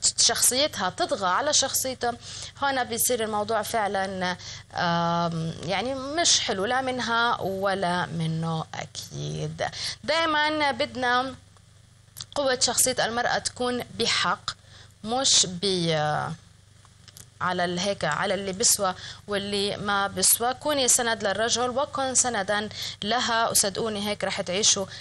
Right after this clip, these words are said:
حياة زوجية كاملة متكاملة جميلة جدًا، ورح تدوم مدى الحياة بدون خيانة وبدون كذب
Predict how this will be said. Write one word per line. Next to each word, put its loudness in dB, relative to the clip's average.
حياة 0
زوجية 2
كاملة -2
متكاملة -2
جميلة -2
جدًا، -2
ورح 0
تدوم -4
مدى 0
الحياة 0
بدون -4
خيانة -4
وبدون -4
كذب -2